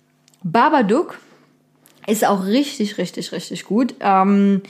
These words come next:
wie soll ich das beschreiben? Es geht im Prinzip um eine Art schwarzen Mann. Man kann das gar nicht so richtig mit schwarzem Mann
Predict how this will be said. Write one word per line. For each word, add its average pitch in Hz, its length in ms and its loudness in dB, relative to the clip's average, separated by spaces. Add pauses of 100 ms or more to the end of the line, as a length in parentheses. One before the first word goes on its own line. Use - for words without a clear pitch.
(2000)
wie 175 140 -4
soll 208 80 4
ich 220 80 2
das 226 140 -2
beschreiben? 190 760 0
Es - 180 -8
geht 233 360 -2 (1080)
im 208 140 0
Prinzip 226 300 2
um 226 140 4
eine - 100 2
Art 240 300 0
schwarzen 220 480 0
Mann. 233 440 2
Man 208 100 0
kann 226 160 0
das 247 160 0
gar 185 140 0
nicht 220 160 2
so 190 80 -6
richtig 226 420 -4
mit 196 160 -6
schwarzem 196 380 -2
Mann 247 400 2